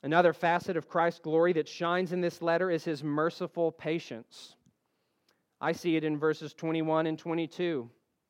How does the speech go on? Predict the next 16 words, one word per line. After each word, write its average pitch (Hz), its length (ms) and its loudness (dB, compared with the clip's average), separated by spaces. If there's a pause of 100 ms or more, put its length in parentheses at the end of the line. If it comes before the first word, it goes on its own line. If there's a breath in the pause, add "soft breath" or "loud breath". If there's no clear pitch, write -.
(320)
the 147 80 -2
merciful 156 540 2
patience 156 520 -2
of 135 140 -6
Jesus. 127 480 -8
Look 151 220 -6
with 147 180 -2
me 147 160 -2
at 135 100 -6
twenty-one. 147 600 -2 (540 soft breath)
"I 160 160 4
gave 170 320 6
her 202 100 2
time 180 320 0
to 185 80 0
repent, 170 500 -2